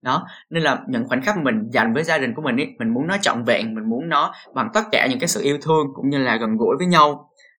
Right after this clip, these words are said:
Vì chúng ta là một gia đình ý. Và các bạn sẽ không bao giờ tìm được cái loại cảm giác này khi các bạn đi ăn cùng với những mối quan hệ ở ngoài xã hội, dù có thân như thế nào đi nữa,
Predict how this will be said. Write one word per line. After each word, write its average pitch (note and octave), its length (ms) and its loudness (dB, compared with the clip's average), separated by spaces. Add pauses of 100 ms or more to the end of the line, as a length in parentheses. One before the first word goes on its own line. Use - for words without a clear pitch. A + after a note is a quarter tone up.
(100)
Vì C3+ 120 -2
chúng F3+ 120 0
ta D#3+ 120 6
là D3 60 2
một C#3 140 -2
gia D3 160 0
đình B2+ 180 2
ý. C#3+ 80 2 (1200)
Và B2+ 140 0
các G3 120 0
bạn A2 100 4
sẽ E3 80 0
không E3+ 160 2
bao D#3 60 2
giờ C3 180 0
tìm A#2 160 2
được A#2 100 2
cái E3+ 100 0
loại C#3+ 180 0
cảm A2 140 2
giác D#3 220 2
này B2 140 2
khi - 140 -6
các F3 160 -4
bạn B2 160 0
đi C#3 120 0
ăn C#3+ 300 -2
cùng A#2 120 -6
với D3 120 -2
những C#3+ 360 -4
mối F3+ 120 0
quan D3+ 140 -4
hệ A#2 140 -6
ở A#2+ 80 -2
ngoài C3+ 220 -2
xã B2 100 -4
hội, C3+ 260 -4
dù A#2+ 120 -2
có E3 80 -6
thân C#3+ 180 -4
như C3 120 -4
thế - 80 -4
nào A2+ 80 -4
đi A#2+ 80 -2
nữa, A#2+ 220 -4